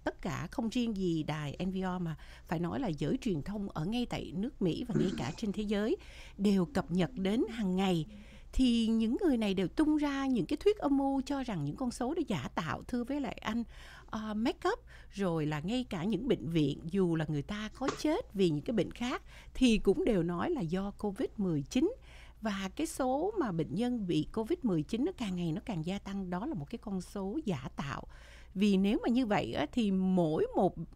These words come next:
ờ, bệnh viện có thể, một người mà bị như vậy họ có thể được mười mấy ngàn. Thì không biết cái điều này anh Thái, chắc chắn anh Thái, ờ, sẽ có một cái, ờ, nhận định và một cái, ờ, phân tích, ờ,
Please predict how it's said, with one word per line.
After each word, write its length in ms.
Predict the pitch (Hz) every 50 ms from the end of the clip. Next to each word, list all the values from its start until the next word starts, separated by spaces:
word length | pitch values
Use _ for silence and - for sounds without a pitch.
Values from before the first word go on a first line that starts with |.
| - - -
ờ, 220 | - 180 165 156 160
bệnh 160 | 180 160 151 170
viện 220 | 170 160 156 -
có 100 | - 302
thể, 320 | - - 220 131 131 185 254 -
một 220 | - 226 208 175 -
người 180 | 208 202 190
mà 140 | 175 170 165
bị 180 | - 170 156 -
như 120 | 143 208
vậy 180 | 202 175 - - 156
họ 140 | - 120
có 120 | - - 226
thể 120 | - 220
được 180 | 202 190 147 156
mười 120 | 165 151
mấy 180 | 147 151 160 202
ngàn. 300 | 330 330 247 185 151 139 - - - - - - - -
Thì 120 | - 269 196
không 200 | - 302 233 240
biết 240 | 285 339 403 -
cái 80 | - 359
điều 240 | 262 226 196 185 175
này 280 | 170 170 185 151 139
anh 240 | 131 - - 233 247
Thái, 300 | - 233 254 254 277 359 415 415 - - - - -
chắc 140 | - 311 - -
chắn 220 | - 302 262 269 392 - - -
anh 180 | - 202 208 190
Thái, 280 | 202 196 180 220 320 - - - -
ờ, 280 | - 208 208 190 180 180 - - - - - - -
sẽ 300 | - - - - - - -
có 80 | 415 415 -
một 120 | 220 160 -
cái, 160 | - 277 294
ờ, 160 | - - 226 214
nhận 220 | 196 202 190 - -
định 200 | 190 190 175 165
và 120 | 156 185 165
một 220 | 156 147 139 -
cái, 180 | - 285 269 277
ờ, 200 | - - 214 208
phân 220 | - - 226 214
tích, 280 | - - 339 - - -
ờ, 340 | - - 196 185 180 180